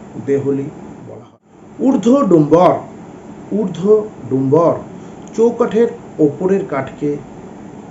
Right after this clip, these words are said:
ঊর্ধ্বডুম্বর বলা হয়, চৌকাঠের ওপরের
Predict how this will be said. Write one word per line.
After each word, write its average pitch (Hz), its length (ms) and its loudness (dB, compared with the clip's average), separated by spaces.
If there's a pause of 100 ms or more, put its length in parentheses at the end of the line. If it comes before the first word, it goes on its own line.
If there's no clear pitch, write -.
(240)
ঊর্ধ্বডুম্বর 131 1080 -6 (340)
বলা 110 260 -6
হয়, 127 180 -4 (480)
চৌকাঠের 233 480 2 (1000)
ওপরের 190 320 0